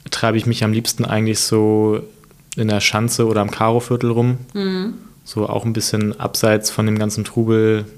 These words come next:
Speaker 1: aus der Innenstadt. Nette Cafés, nette Bars.
Speaker 2: Ja.
Speaker 1: Einfach mal eine
Speaker 2: Mhm.
Speaker 1: nette Bank in einem Park oder sowas.
Speaker 2: Mhm.
Speaker 1: Auf der Ecke.
Speaker 2: Ja,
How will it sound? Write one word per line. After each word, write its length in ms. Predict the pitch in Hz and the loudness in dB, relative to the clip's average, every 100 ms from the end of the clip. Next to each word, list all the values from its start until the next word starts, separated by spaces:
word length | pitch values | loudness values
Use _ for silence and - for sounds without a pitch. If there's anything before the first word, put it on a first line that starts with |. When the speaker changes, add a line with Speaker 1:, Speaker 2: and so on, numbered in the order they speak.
| - - | -16 -10
Speaker 1:
aus 180 | 113 | -6
der 120 | - 120 | -4 -2
Innenstadt. 540 | 113 - 113 - - - - - - - - - - - - - - - - - - - - - - - | -2 0 -2 -2 -10 -20 -20 -20 -20 -20 -20 -20 -20 -20 -20 -20 -20 -20 -20 -20 -20 -20 -20 -20 -20 -4
Nette 240 | 113 110 117 | 0 2 0
Cafés, 760 | - 107 - 113 113 - - | -2 -4 2 4 2 0 -4
nette 240 | 107 101 107 | -6 -2 -2
Bars. 680 | 104 104 107 107 - - - - - | 0 0 0 -2 -6 -10 -14 -20 -12
Speaker 2:
Ja. 220 | 180 - - - - - - _ - - - - - - _ - - | -10 -10 -14 -20 -20 -20 -20 _ -20 -20 -20 -20 -20 -20 _ -20 -6
Speaker 1:
Einfach 180 | 120 117 | 0 2
mal 80 | 113 | 2
eine 80 | 110 | 2
Speaker 2:
Mhm. 60 | 110 | 0
Speaker 1:
nette 200 | 110 107 | 0 -2
Bank 340 | 101 113 113 - | 0 -2 -6 -10
in 60 | 110 | -8
einem 120 | 107 | -8
Park 340 | - 104 107 | -6 -6 -6
oder 180 | 110 107 | -4 -4
sowas. 380 | 107 107 104 202 190 | -4 -4 -4 -6 -6
Speaker 2:
Mhm. 420 | 175 160 175 226 - - - | -6 -6 -10 -14 -18 -12 -10
Speaker 1:
Auf 140 | - | -2
der 180 | 110 110 | -2 -2
Ecke. 300 | 104 107 98 - - - - - - - - - - - - - - | -2 -4 -4 -10 -20 -20 -20 -20 -20 -20 -20 -20 -20 -20 -20 -20 -12
Speaker 2:
Ja, 200 | - - | -10 -10